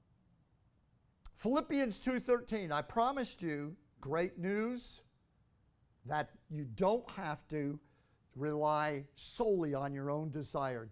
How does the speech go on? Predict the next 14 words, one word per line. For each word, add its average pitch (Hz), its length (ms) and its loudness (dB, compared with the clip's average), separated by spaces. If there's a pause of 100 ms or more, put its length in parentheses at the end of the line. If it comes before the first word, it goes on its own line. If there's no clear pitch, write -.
God's 127 360 -4
willing 120 520 -6
to 120 80 -8
help 127 340 -2
you." 101 180 -10 (640)
Philippians 190 440 0
two 202 160 0
thirteen, 151 640 -4 (420)
"For 175 160 2
God 247 400 6
is 233 160 0
working 262 540 2
in 175 160 -2
you, 143 240 0